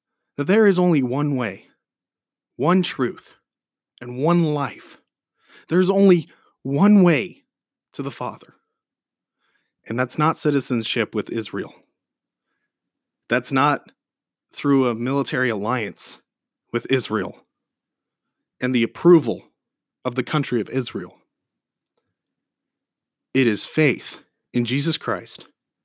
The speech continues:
repentance from your sins. There is only one gospel. There is only one salvation. Stop making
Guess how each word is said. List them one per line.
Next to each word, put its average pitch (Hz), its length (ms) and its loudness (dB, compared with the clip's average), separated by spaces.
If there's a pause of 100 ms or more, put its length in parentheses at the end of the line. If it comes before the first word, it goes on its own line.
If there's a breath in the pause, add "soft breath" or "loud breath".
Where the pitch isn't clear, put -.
(540)
repentance 110 600 -4
from 113 180 0
your 127 120 0
sins. - 480 -10 (3750)
There 131 180 4
is 147 140 2
only 135 160 0
one 113 180 0
gospel. - 480 -8 (1900)
There 127 180 4
is 147 160 4
only 117 240 -4
one 98 240 -10
salvation. 95 600 -18 (1900)
Stop - 640 -2 (500)
making 110 540 -4